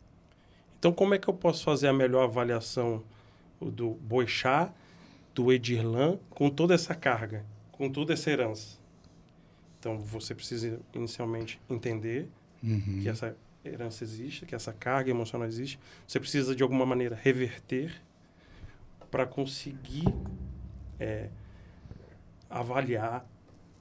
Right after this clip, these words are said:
Speaker 1: identificar.
Speaker 2: E sabe uma coisa que você falou aí que eu consegui observar? Na primeira vez, por exemplo, que o Boechat passou por lá, e da segunda vez. A primeira vez,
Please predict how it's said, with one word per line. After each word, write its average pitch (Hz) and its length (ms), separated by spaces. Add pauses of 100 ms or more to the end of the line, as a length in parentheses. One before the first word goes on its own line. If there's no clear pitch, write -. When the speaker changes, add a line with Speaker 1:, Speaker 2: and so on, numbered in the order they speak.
Speaker 1:
identificar. 120 880 (1300)
Speaker 2:
E 117 60
sabe 160 260
uma 143 120
coisa 123 240
que - 60
você 117 120
falou 107 300
aí 110 80
que 104 100
eu 113 60
consegui 110 500
observar? 104 760 (640)
Na 110 220
primeira 127 400
vez, 123 240
por - 140
exemplo, 107 200
que - 80
o 120 40
Boechat 120 720 (480)
passou 123 360
por 110 240
lá, 90 240 (540)
e 110 80
da 110 100
segunda 113 380
vez. 90 400
A 110 100
primeira 123 320
vez, 117 480